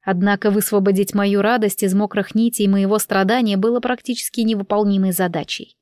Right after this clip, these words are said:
Мун лаконично и поэтично выразил то, что связывало нас вместе, но в то же время он видел во мне совершенно незнакомого человека. Письмо являлось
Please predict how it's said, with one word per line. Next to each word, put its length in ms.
Мун 260
лаконично 560
и 80
поэтично 540
выразил 340
то, 300
что 220
связывало 580
нас 240
вместе, 540
но 340
в 200
то 240
же 140
время 380
он 100
видел 380
во 140
мне 180
совершенно 600
незнакомого 840
человека. 680
Письмо 280
являлось 560